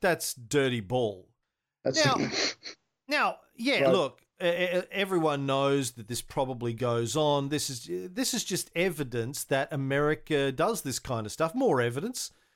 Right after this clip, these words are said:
Speaker 1: You know, I mean, this,
Speaker 2: Right.
Speaker 1: a lot of this stuff came out in more recent years with the Snowden revelations. But, uh, this obviously points out that it goes back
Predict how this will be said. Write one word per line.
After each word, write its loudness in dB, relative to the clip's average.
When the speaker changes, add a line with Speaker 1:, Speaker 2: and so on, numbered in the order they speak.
Speaker 1:
You 0
know, 2
I 2
mean, -8
this, 2
Speaker 2:
Right. 6
Speaker 1:
a 4
lot 0
of -6
this -4
stuff -2
came -2
out 0
in -6
more -2
recent -4
years -6
with -10
the -8
Snowden 0
revelations. -2
But, 0
uh, 6
this 0
obviously -2
points -2
out 0
that -6
it -8
goes 2
back -2